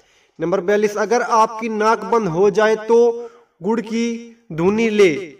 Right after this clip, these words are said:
नंबर तैंतालीस, हफ्ते में एक से दो बार नारियल पानी अवश्य पिए, इससे शरीर हमेशा स्वस्थ रहता है और शरीर में कमजोरी नहीं आती है। नंबर चवालीस, पानी में अदरक उबालकर पीने से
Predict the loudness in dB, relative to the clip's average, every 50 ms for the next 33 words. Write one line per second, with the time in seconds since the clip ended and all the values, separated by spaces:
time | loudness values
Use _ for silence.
0 | _ -6 -4 -2 0 -2 -2 -2 -2 -2 -2 0 0 -2 -2 -2 -6 -6 -6 -2
1 | 0 2 2 2 4 4 4 4 2 0 -2 0 0 0 0 0 -2 0 0 0
2 | 2 4 4 4 4 4 0 -4 -10 -16 _ _ _ -12 -4 0 4 4 4 4
3 | 4 4 2 4 4 4 2 2 0 0 2 2 2 2 2 2 2 2 0 0
4 | 0 0 0 0 -2 -2 0 0 2 0 0 -6 -10 -14 -18 _ -8 -8 -8 -6
5 | -2 2 4 4 4 2 0 0 0 0 0 0 0 0 0 2 2 2 2 2
6 | -2 -2 0 -2 -2 -2 -2 -4 -2 -2 -2 -2 0 0 0 0 0 0 -4 -6
7 | -8 -12 -18 -20 _ _ _ _ _ -2 2 2 2 2 2 0 0 0 -2 -2
8 | 0 0 0 2 0 0 0 0 0 0 0 0 0 -2 -2 0 2 2 2 2
9 | 2 -2 -2 -4 -4 -2 -2 -4 -6 -6 -10 -16 -20 _ _ _ _ _ _ -8
10 | -6 -4 -4 -4 -2 -2 0 2 2 0 0 0 0 0 2 2 0 0 2 2
11 | 2 2 2 0 0 0 0 0 0 0 -2 0 2 0 0 0 0 -2 -2 -2
12 | -6 -8 -8 -4 -2 -2 -2 0 0 -2 -2 -2 -2 -4 -8